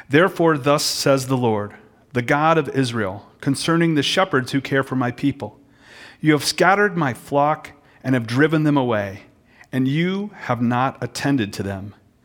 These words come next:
Behold, I will attend to you for your, for your evil deeds,' declares the Lord. 'Then I will gather the remnant of my flock out of all the countries where I have driven them,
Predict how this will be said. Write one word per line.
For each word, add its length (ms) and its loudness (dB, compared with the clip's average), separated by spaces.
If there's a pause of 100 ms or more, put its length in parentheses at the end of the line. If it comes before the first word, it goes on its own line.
(300)
Behold, 580 2
I 160 0
will 180 2
attend 360 -2
to 140 -8
you 360 -2 (180)
for 200 0
your, 260 2 (840)
for 160 2
your 260 4
evil 280 2
deeds,' 400 0
declares 380 -2
the 100 -10
Lord. 400 -4 (540)
'Then 260 2
I 120 0
will 140 2
gather 400 2
the 120 0
remnant 480 0
of 160 -2
my 200 0
flock 560 -4
out 160 2
of 180 -4
all 260 2
the 100 -4
countries 520 -6
where 180 -2
I 60 2
have 220 -2
driven 320 0
them, 240 -6